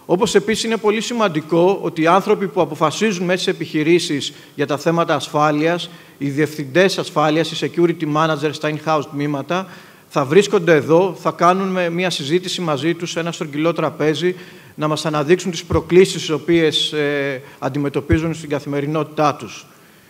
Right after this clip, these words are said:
Και κλείνοντας, φυσικά ο πυλώνας, ε, κάθε έργου ασφάλειας, η τεχνολογία,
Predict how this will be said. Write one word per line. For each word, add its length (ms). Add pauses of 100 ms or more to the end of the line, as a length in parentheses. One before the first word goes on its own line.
(420)
Και 160
κλείνοντας, 600
φυσικά 440
ο 60
πυλώνας, 840 (640)
ε, 200
κάθε 440
έργου 220
ασφάλειας, 680
η 40
τεχνολογία, 920